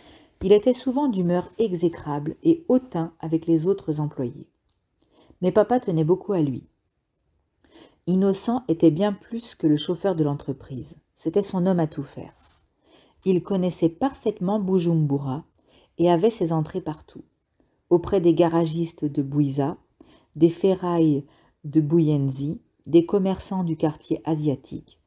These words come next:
des militaires du camp Mua, des prostituées de Kwijabe, des vendeurs de boulettes de viande au marché central. Il savait toujours à qui graisser la patte pour faire avancer les demandes administratives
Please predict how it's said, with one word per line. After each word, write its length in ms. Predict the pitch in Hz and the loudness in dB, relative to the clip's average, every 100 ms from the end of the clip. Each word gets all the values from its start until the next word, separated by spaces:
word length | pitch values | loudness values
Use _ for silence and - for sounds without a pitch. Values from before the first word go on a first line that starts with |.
| _ _ _ - | _ _ _ -6
des 180 | 151 175 | 0 2
militaires 680 | 196 214 196 - 185 180 | 2 -2 -2 2 2 2
du 140 | 151 151 | -2 -4
camp 200 | - 151 | -4 0
Mua, 540 | 151 160 160 139 165 - _ _ _ _ | 2 0 -2 -10 -10 -12 _ _ _ _
des 140 | 151 170 | 4 6
prostituées 800 | - 220 - - 196 - 190 180 | 4 -6 -6 -14 -16 -2 0 2
de 260 | 151 143 - _ _ _ _ _ _ | 2 0 -4 _ _ _ _ _ _
Kwijabe, 640 | - 220 214 170 143 135 - _ _ _ _ - | -6 -4 2 2 2 -2 -2 _ _ _ _ -2
des 140 | 175 | 0
vendeurs 420 | 180 196 185 185 | 0 0 2 4
de 80 | 156 | 2
boulettes 400 | 143 175 196 156 | 0 0 0 2
de 100 | 156 | 2
viande 480 | 147 147 147 175 185 _ | 2 -2 -2 -4 -8 _
au 40 | |
marché 320 | 147 147 - | -6 -4 -8
central. 500 | 165 151 135 - 113 - _ _ _ _ _ _ _ _ - | -12 -12 -14 -14 -16 -16 _ _ _ _ _ _ _ _ -6
Il 200 | 208 226 | -2 0
savait 380 | - 220 196 196 | 0 -2 0 -2
toujours 640 | - 247 233 165 170 170 | -4 -4 2 4 4 2
à 120 | 175 | -4
qui 220 | 180 - | -4 -12
graisser 440 | 180 160 196 - 175 | -6 -2 -2 -4 -2
la 120 | 151 | -2
patte 320 | 143 123 147 | -2 -4 -4
pour 200 | _ 165 | _ -8
faire 180 | 170 170 | -2 2
avancer 420 | 165 160 160 - | 2 2 -2 0
les 120 | 185 | 0
demandes 360 | 160 156 156 160 | 4 2 2 0
administratives 840 | 143 147 147 147 - 147 - 156 | -2 -2 -4 -6 -10 -12 -6 -8